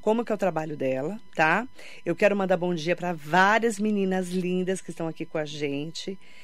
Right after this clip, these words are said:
Meninas e meninos também, né?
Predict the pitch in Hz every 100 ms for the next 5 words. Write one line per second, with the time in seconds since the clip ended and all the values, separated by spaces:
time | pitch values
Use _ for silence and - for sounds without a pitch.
0 | - - 165 165 170 196 208 - - 185
1 | 185 180 156 143 143 165 143 131 120 175
2 | 220 - 143 151 180